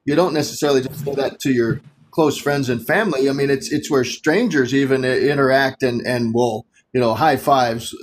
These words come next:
hugs, whatever, just, you know, just, just a shared experience of the group in the stands. And so even now that we're distanced, which we need to be, um, beyond our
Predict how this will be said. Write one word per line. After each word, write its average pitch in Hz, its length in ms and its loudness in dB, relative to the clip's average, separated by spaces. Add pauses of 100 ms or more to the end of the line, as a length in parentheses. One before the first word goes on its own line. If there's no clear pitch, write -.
hugs, 135 360 0
whatever, 143 380 2
just, 123 380 -4
you 175 80 0
know, 131 60 0
just, 165 280 -4
just 170 180 -4
a 135 100 0
shared 170 500 0
experience 139 840 -2
of 120 220 -2
the 120 60 -2
group 147 420 -4
in 160 180 -2
the 135 80 0
stands. 117 840 -6 (140)
And 139 180 0
so 147 160 2
even 156 300 2
now 147 160 2
that 143 120 -2
we're 123 140 0
distanced, 156 720 -2
which 135 240 0
we 143 100 0
need 147 300 0
to 135 100 -4
be, 117 400 -2 (460)
um, 127 520 2
beyond 131 380 0
our 123 280 0